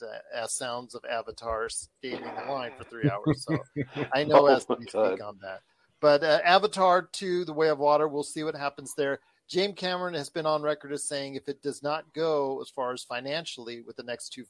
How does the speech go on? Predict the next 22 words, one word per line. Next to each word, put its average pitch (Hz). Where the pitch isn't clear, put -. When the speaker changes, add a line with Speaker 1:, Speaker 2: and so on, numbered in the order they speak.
Speaker 1:
films 117
the 127
way 117
he 113
wants 143
it -
to 160
go 165
or 160
way 117
he 110
expects -
it 160
to 151
go 151
or 131
the 131
way 139
Disney 135
hopes 190
it 147
goes, 110